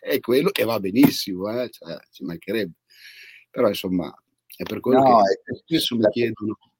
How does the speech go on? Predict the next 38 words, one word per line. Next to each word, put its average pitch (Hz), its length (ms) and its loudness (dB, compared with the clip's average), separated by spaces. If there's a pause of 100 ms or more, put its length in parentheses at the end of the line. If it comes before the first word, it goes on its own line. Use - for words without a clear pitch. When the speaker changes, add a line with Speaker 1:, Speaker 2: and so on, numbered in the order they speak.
(160)
Speaker 2:
la 104 200 2
pianura 139 480 6
padana 147 540 8
forse 143 480 6
è 113 80 6
bella 135 580 8
per, 127 260 4 (280)
per 131 160 2
un 123 280 -2 (180)
po', - 360 8
per 127 180 2
tutta 170 300 0
la 185 140 6
vita, 131 540 4
forse 131 320 0
è - 20 4
un 113 300 -2
Speaker 1:
Sì. 147 100 2
Speaker 2:
po'. 123 280 6 (360)
Speaker 1:
È, 123 40 0
è 143 40 4
Speaker 2:
molto, 160 180 8
Speaker 1:
un 156 240 4
po' - 0 -
piatta, 143 460 2
un 123 140 -4
po' 139 140 -6
piatta. - 380 0
Speaker 2:
molto - 320 0
piatta. - 460 -2 (460)
Speaker 1:
<laughs> - 1600 -2
Però 127 480 6
non 123 160 2
dobbiamo, 113 600 2
non 95 120 -4
dobbiamo 92 380 -2
lamentarci, 92 720 -2
abbiamo, 78 500 -4